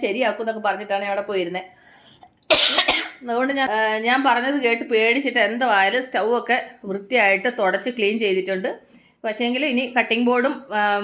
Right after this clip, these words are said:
മറ്റുള്ള സാധനങ്ങളൊക്കെ അവിടെ ഇരിക്കുന്നതേ ഉള്ളൂ. ഇനി അതൊക്കെ ഇരിക്കുന്നിടത്ത് എടുത്ത് തിരിച്ച് വെച്ചിട്ടില്ല.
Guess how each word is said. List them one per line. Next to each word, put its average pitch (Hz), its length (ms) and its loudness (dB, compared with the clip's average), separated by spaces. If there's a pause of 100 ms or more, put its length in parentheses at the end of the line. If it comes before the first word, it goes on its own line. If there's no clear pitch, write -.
മറ്റുള്ള 220 320 0
സാധനങ്ങളൊക്കെ 226 560 0
അവിടെ 202 180 -2
ഇരിക്കുന്നതേ 220 420 0
ഉള്ളൂ. 202 140 -2
ഇനി 208 140 0
അതൊക്കെ 208 260 -2
ഇരിക്കുന്നിടത്ത് 214 420 -4
എടുത്ത് 196 160 -6
തിരിച്ച് 196 220 -4
വെച്ചിട്ടില്ല. 208 420 -2